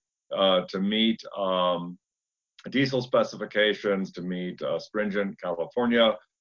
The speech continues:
uh, requirements. And, uh, this fuel also has, uh, virtually, essentially no, uh, aromatics and, uh, zero sulfur. Uh, similarly, uh, biodiesel is along those same lines.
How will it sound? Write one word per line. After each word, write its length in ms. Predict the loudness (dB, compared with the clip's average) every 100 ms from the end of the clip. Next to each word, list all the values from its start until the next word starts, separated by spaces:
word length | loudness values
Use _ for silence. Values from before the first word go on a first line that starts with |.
| _ _
uh, 380 | -2 2 4 2 0
requirements. 920 | -6 2 4 4 4 0 -2 -8 -20 _ _ -6
And, 420 | 0 0 0 0
uh, 140 | 0
this 340 | 0 -6 -12 -20 -8
fuel 260 | -2 2
also 420 | 2 2 2 0 2
has, 280 | 0 0 -6 _ _ -4
uh, 420 | 0 2 2 0 -4 -6
virtually, 440 | -6 -4 -4 -4 -4 -4
essentially 480 | -2 0 -2 -2 -2
no, 420 | 2 4 4 4
uh, 240 | 2 2 0
aromatics 800 | 0 0 2 4 6 6 2 0
and, 320 | 0 0 -2
uh, 160 | -2 -2
zero 320 | 0 2 2
sulfur. 580 | 2 2 2 2 0 0 _ _ _ 2
Uh, 120 | 2
similarly, 800 | 4 2 4 8 8 8 6 4
uh, 220 | 4 4 6
biodiesel 960 | 8 8 8 4 -2 2 4 6 6 2 _ _ _
is 120 | 2
along 320 | 4 4 4 2
those 220 | -2 0
same 240 | -2 0
lines. 680 | 4 6 6 6 2 -4